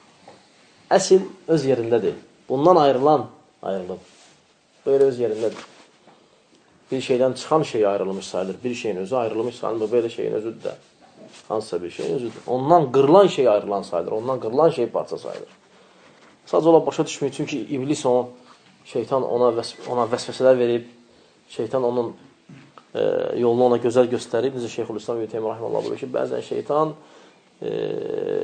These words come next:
insana batili haqq kimi göstərir. Allah Subhanahu taala bu istidracı da ona, onu azdırmaqda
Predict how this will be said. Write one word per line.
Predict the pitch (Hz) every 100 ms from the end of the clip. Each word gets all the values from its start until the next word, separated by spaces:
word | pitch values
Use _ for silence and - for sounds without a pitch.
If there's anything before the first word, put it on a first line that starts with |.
| 50 50 50
insana | 117 - 120 131 110 - - 104 117
batili | 113 - 123 131 101 - _ _ _ _ -
haqq | 131 -
kimi | 135 127
göstərir. | 127 - 127 139 139 - 113
Allah | 107 120
Subhanahu | - 120 110
taala | 117 113
bu | 117
istidracı | 110 - 117 113 117 117
da |
ona, | 107 107 117 - _ _ _ _ _ _
onu | 110 113 98
azdırmaqda | 104 113 110 107 101 120